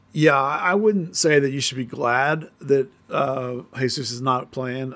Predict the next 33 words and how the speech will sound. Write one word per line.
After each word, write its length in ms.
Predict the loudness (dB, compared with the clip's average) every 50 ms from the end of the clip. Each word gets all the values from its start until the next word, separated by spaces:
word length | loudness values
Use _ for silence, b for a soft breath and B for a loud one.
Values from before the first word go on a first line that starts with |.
| -10 _
Um, 400 | -8 -6 -6 -6 -6 -8 -8 -10 b b b b b b b b b _
what 180 | 4 8 8 10
I, 140 | 10 8 4 2 _
what 160 | 0 2 2
I 100 | 2 0
do 220 | 0 -2 -2 -2
think 340 | -2 -2 -2 -2 -2 -4 -6
is 220 | -6 -6 -6 -2 -2
that 400 | 0 0 0 0 -2 -4 -8 -10 _ b b b b b b b b b
Jesus 360 | 6 6 6 6 4 0 0 4
talked 220 | 4 4 4 4
a 60 | 0
lot 180 | -4 -4 -4 -6
about, 420 | -6 -6 -6 -6 -6 -8 -10 -12 _ -14
uh, 240 | -12 -10 -8 -8 -8
mental 300 | -6 -8 -8 -8 -10 -10
health 400 | -8 -6 -4 -4 -4 -4 -6 -10
this 200 | -8 -6 -6 -4
last 360 | -4 -4 -4 -6 -8 -10 -8
year, 380 | -6 -4 -2 0 0 0 -2 b b b b b b b b b _
and 180 | -4 -2 0 0
I 80 | -2
think 220 | 0 -2 -2 -2 0
Jesus 400 | -2 -2 -2 0 -2 -4 -6 -6
is 100 | -10 -12
the 60 | -10
kind 200 | -6 -4 -2 -2
of 80 | -4
player 300 | 0 0 2 2 2 2
that 140 | 0 -2 -4
will 280 | -6 -6 -4 -4 -2 -4
indeed 320 | -4 -6 -6 -6 -6 -4
take, 440 | -4 2 4 4 4 4 2 -14 -20